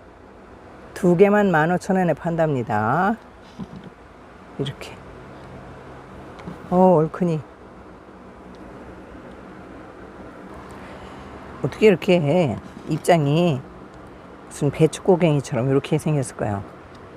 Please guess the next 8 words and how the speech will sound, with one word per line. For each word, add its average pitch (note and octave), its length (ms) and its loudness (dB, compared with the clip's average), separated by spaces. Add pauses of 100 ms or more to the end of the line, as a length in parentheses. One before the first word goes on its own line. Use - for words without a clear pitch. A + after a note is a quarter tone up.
(240)
입장도 D#3+ 400 2
두툼두툼한데 E3 1120 2 (960)
아주, D#3+ 480 4 (1200)
요요, C3+ 420 4 (720)
장미꽃처럼 F3 960 2 (400)
이렇게 - 240 -10
생겼습니다. C#3+ 640 -2 (1120)
얼큰이 E3+ 500 4